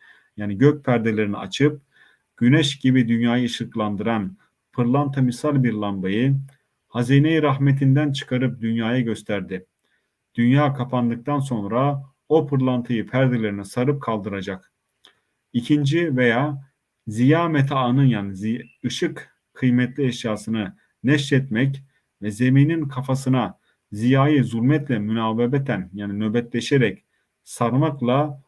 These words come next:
muvazzaf bir memur olduğunu, yani görevli bir memur olduğunu ve her akşam em-, o memura metaanı toplattırıp gizlettiği gibi kah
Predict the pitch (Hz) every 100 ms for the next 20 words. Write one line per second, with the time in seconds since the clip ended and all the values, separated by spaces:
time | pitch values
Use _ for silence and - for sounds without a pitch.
0 | _ _ - 117 131 127 160 139 - 139
1 | 113 117 123 151 123 107 101 101 110 104
2 | 104 107 120 135 120 101 104 110 139 135
3 | 113 110 110 135 147 - _ _ _ _
4 | 117 123 104 _ _ _ _ _ - 160
5 | - 131 - - 117 143 143 - _ _
6 | _ _ _ - 160 151 143 - 151 143
7 | 123 110 101 110 139 143 - _ _ 107
8 | 123 143 143 143 160 143 131 117 117 104
9 | 110 131 - _ _ _ _ _ _ _
10 | - 95 98 127 131 139 139 147 151 113
11 | 101 120 135 - _ _ _ - 156 139